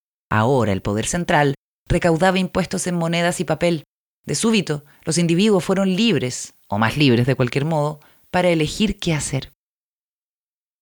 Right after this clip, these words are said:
Ocho. Experimento radical. En mil doscientos quince, los ejércitos de Gengis Khan capturaron lo que hoy es Beijing.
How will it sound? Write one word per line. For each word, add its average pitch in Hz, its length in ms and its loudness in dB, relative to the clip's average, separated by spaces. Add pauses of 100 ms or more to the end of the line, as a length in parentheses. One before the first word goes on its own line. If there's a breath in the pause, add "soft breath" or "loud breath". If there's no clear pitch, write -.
(340)
Ocho. - 420 0 (380)
Experimento 165 720 2
radical. 190 500 0 (1300)
En 113 160 2
mil 196 180 4
doscientos 220 460 2
quince, 214 560 -2
los 165 180 -2
ejércitos 180 520 -2
de 156 80 0
Gengis 151 380 -4
Khan 190 240 0
capturaron 165 640 2
lo 180 120 0
que 151 140 2
hoy 147 200 2
es 131 140 -2
Beijing. 151 600 0